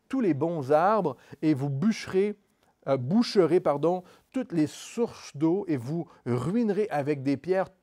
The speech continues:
tous les meilleurs champs. » Hein, de Moab. Frères et sœurs, le Seigneur ne plaisante pas ici. Au temps de David, c'est le peuple de Dieu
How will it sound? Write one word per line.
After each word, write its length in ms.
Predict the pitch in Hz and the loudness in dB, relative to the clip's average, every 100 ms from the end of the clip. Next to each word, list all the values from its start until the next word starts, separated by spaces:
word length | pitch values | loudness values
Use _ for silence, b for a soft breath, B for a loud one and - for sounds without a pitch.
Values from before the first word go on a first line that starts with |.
| _ | _
tous 140 | - 240 | -6 -2
les 140 | 156 | -2
meilleurs 640 | 131 127 143 156 143 123 - | -2 -2 0 2 0 -4 -10
champs. » 360 | - - 120 - _ _ _ _ _ _ _ _ _ _ _ _ _ _ _ _ _ | -16 -12 -12 -14 _ _ _ _ _ _ _ _ _ _ _ _ _ _ _ _ _
Hein, 160 | - 135 | -10 -10
de 160 | 143 135 | 0 2
Moab. 480 | 135 127 120 110 110 _ _ _ _ _ _ _ _ _ _ _ | 4 2 2 -2 -6 _ _ _ _ _ _ _ _ _ _ _
Frères 180 | _ 175 | _ -8
et 60 | 156 | -4
sœurs, 160 | 208 | -4
le 80 | 147 | -4
Seigneur 300 | - 147 175 | -4 -4 -2
ne 80 | 139 | -4
plaisante 340 | 131 135 123 | -4 -4 -4
pas 120 | 117 113 | -4 -6
ici. 280 | 101 - 127 _ _ _ _ _ _ _ _ _ _ _ _ _ _ _ _ _ _ _ _ _ _ _ _ _ _ - | -8 -20 -20 _ _ _ _ _ _ _ _ _ _ _ _ _ _ _ _ _ _ _ _ _ _ _ _ _ _ -4
Au 160 | 139 | -2
temps 220 | 135 208 | 2 2
de 80 | 185 | 2
David, 640 | 147 147 131 151 196 180 185 _ _ _ _ _ _ _ _ _ _ _ _ _ _ _ _ _ _ _ - | 2 2 2 0 -2 -2 -10 _ _ _ _ _ _ _ _ _ _ _ _ _ _ _ _ _ _ _ -20
c'est 160 | - 135 | -8 -2
le 120 | 127 | -2
peuple 480 | 120 202 208 - - _ | 2 2 2 -2 -20 _
de 240 | 123 110 123 | -12 -4 -4
Dieu 420 | 123 160 196 202 | 0 2 2 0